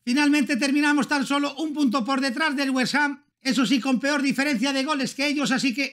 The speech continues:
cualquier partido que terminamos empatando, si consiguiéramos ganarlo, estaríamos ahora mismo de segundos y creo que con bastantes más posibilidades de clasificarnos para las competiciones continentales de lo que estamos ahora. Si miramos en la Copa F A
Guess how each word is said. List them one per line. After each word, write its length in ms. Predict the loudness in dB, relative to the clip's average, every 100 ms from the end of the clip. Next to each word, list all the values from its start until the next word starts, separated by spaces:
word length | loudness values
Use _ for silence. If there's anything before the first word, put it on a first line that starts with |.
| _
cualquier 400 | -6 -4 -2 -2
partido 380 | -2 -2 -2 0
que 120 | -2
terminamos 600 | -2 0 2 2 0 0
empatando, 680 | 0 0 0 0 0 -4 -8 _
si 180 | _ -4
consiguiéramos 680 | -2 0 2 2 2 0 2
ganarlo, 500 | 2 0 0 -2 -6 _
estaríamos 580 | -6 -2 -2 -2 -2 0
ahora 200 | 0 0
mismo 320 | 2 2 0
de 120 | 0
segundos 680 | -2 0 0 0 0 -2 -6 _
y 140 | -6
creo 220 | -2 -2 -2
que 140 | -2
con 160 | 0 0
bastantes 500 | 0 -2 -2 0 0
más 200 | 0 0
posibilidades 920 | -2 0 2 2 0 0 -4 -6 -12 -12
de 120 | -6
clasificarnos 720 | -4 -2 0 0 0 -2 -2
para 200 | -2 -2
las 140 | -2 -4
competiciones 600 | -4 -2 -2 0 -2 -2
continentales 880 | -2 0 0 0 0 -2 -6 -10 _
de 140 | -6 -4
lo 100 | -2
que 100 | -2
estamos 360 | -2 -2 0
ahora. 460 | 0 -2 -4 -10 _ _
Si 140 | -2
miramos 440 | 0 0 0 0 0
en 140 | 0
la 140 | -2
Copa 300 | -2 -4 -2
F 240 | -2 -2 -2
A 160 | -2